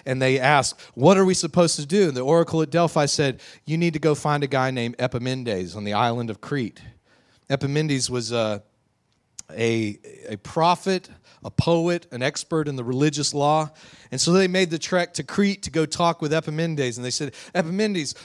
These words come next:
what are we supposed to do? We've, we've, we've sacrificed to every single god we can imagine, and the plague keeps persisting." And Epimendes looks at him and he says,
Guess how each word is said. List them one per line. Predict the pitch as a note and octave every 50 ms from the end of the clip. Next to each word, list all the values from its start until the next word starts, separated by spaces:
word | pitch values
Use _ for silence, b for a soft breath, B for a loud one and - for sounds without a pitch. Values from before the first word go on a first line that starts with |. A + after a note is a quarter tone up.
| B -
what | D#3 E3 A3 A#3
are | A#3 A3+
we | A3 G#3+
supposed | - G3+ F3 - G3+ G3 F3+ -
to | - E3+
do? | D3+ D#3 A#3+ A3+ G3 E3 C#3
We've, | B2+ C#3+ C#3 C3 C#3+
we've, | D3 D#3 D3+ C#3+ - _
we've | D#3 D#3+ D#3 D3 -
sacrificed | - - - A#3 A3+ A3+ - A3 E3+ G#3+ G#3+ G3+ F3+ -
to | - - -
every | G3+ A#3 A3 A#3
single | G3+ - G#3+ G#3+ G3+ F#3
god | E3 G#3 G3 G3+ G3+ F#3+
we | F3+ F3
can | - F3+
imagine, | E3 E3 F3 G3 G#3 G#3 G#3 F#3 G3 G#3 F#3+ B B B -
and | D#3 D3
the | D3
plague | C3+ - D#3 G3+ G3+ G3+ G3+ G3+ F#3+ -
keeps | - - G3 F#3 F3+ E3 -
persisting." | - E3 D3 - - G#3 G3+ D#3+ - - C#3+ A#2 A#2+
And | A#2+ C3+
Epimendes | D3+ D3 D#3 D3 D3 D3 C#3+ C#3 C3+ B2+ A#2+ A2
looks | B2 C3 B2+ - -
at | C3 B2 A#2
him | A#2+ A#2
and | A2 A2
he | G#2
says, | - - - G#2+ G#2 G2+ F#2+ G#2 - - - -